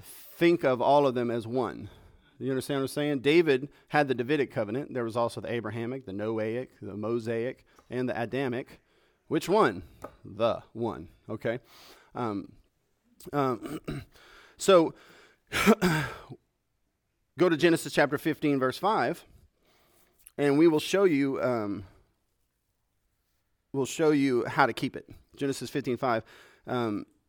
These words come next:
if you think that all the covenants are separate, um, then you will read the Bible differently, okay? That's just, that's just, uh, in, in Sunday school, we show you how the sausage is made,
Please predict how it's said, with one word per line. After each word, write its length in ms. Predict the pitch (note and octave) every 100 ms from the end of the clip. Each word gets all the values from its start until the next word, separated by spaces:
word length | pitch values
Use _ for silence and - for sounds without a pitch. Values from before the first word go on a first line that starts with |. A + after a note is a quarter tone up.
| _ _ _ _ _ _ _ _ _ _ _ _ - -
if 300 | F3+ G#3+ -
you 180 | G3+ G3
think 400 | E3 - F#3+ F#3+
that 140 | D3+ C3
all 240 | D3 D#3+
the 80 | C#3+
covenants 500 | - E3 C#3+ C3 -
are 120 | B2
separate, 640 | - - G3 - G#2 - - _ _ _ _ _ _ _ _ _ _ _ _ _ _ _ _ _ -
um, 200 | A2 A2
then 160 | C#3
you 120 | D#3
will 120 | D#3+ B2+
read 240 | D3 D3
the 80 | B2
Bible 300 | A#2 A2+ G#2+
differently, 500 | G#2+ G#2 E2 C#2 - _ _ _ _ C3
okay? 260 | G#2+ G2+ - _ _ _ _
That's 200 | - A#2+
just, 320 | - A2+ - A#2+ - _ - - -
that's 200 | A#2+ -
just, 360 | B2 A2 -
uh, 320 | G#2+ G#2+ G2+ -
in, 260 | D3 C#3+ C3
in 160 | D3+
Sunday 320 | C3+ F3 F3
school, 480 | E3+ - E3 D#3+ D#3+ - - -
we 220 | B2+ C3+
show 200 | - D3+
you 100 | C#3
how 80 | C3
the 100 | A#2
sausage 400 | - A#2+ G#2 G2+
is 120 | G2+
made, 300 | G#2 G2 F#2+